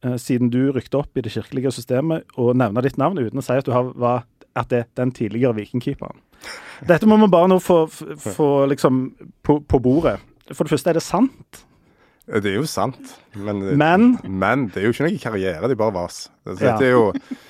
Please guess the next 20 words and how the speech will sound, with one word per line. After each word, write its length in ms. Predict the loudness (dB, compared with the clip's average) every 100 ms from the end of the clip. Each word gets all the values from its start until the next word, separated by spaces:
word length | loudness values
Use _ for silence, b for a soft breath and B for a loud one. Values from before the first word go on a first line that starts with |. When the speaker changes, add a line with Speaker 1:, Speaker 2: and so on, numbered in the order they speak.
| B B -4
Speaker 2:
jeg 140 | 0
var 160 | 2 4
jo 80 | 4
ung 140 | 2 2
og 60 | 2
lovende. 380 | 2 2 2
Altså, 160 | 2 4
jeg 20 |
var 200 | 4 4
en 240 | 2 2 0
nitti 340 | -2 _ 0
jeg, 160 | 2 2
når 160 | 0 0
jeg 120 | -2
gikk 60 | -2
i 60 | -4
femte 220 | -4 -4
klasse 240 | -6 -4
på 40 | -2
barneskolen. 480 | -2 0 -4 -6